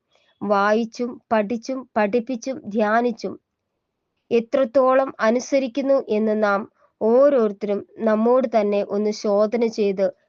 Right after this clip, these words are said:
ക്രമീകരിക്കേണ്ടത് ആവശ്യമായിരിക്കുന്നു. ഇനിയും ഒരു മഹായോഗ ദിവസം ഞാൻ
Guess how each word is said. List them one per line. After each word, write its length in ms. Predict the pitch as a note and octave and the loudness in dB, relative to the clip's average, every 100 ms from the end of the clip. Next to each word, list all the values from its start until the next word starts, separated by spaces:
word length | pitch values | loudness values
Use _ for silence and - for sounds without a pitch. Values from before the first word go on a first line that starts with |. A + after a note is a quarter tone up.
| _ - | _ -6
ക്രമീകരിക്കേണ്ടത് 840 | G3+ G3+ G#3 A3 G#3+ G#3+ G3+ F#3+ | -2 0 0 0 -2 -4 -4 -4
ആവശ്യമായിരിക്കുന്നു. 1000 | F#3 F#3 F#3 G#3 F3+ F3 F#3+ - A3+ - - _ _ _ _ _ - | -4 -4 -8 -8 -8 -8 -10 -14 -16 -16 -20 _ _ _ _ _ -2
ഇനിയും 600 | C#4+ E4 E4+ G#3 G3 - _ _ - | 2 4 4 0 -4 -14 _ _ 0
ഒരു 180 | C#4 D4 | 2 4
മഹായോഗ 920 | C#4 A#3 G#3+ A#3+ B3+ C4 A3 A3 A3+ | 2 0 2 2 2 2 2 2 2
ദിവസം 560 | C4+ A#3 A#3 A3+ A#3+ B3 - _ - | 0 -2 -6 -4 -6 -6 -14 _ -6
ഞാൻ 260 | G#3+ G#3 | -4 -2